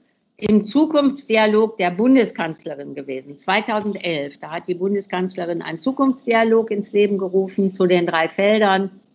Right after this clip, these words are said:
Wie wollen wir leben? Wovon wollen wir leben? Und wie wollen wir lernen?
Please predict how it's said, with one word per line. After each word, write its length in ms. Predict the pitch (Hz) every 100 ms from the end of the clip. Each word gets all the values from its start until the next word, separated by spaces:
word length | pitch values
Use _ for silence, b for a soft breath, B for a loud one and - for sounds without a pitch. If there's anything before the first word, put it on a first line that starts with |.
| _ -
Wie 240 | 190 233
wollen 320 | 190 180 180 170
wir 80 | 170
leben? 560 | 190 247 254 262 254 -
Wovon 460 | 175 - 190 196
wollen 320 | 180 170 170
wir 140 | 165 160
leben? 400 | 170 190 196 202 _ _ _ -
Und 160 | 190
wie 180 | 202 233
wollen 280 | 202 196 190
wir 100 | 185
lernen? 640 | 165 160 156 160 131 127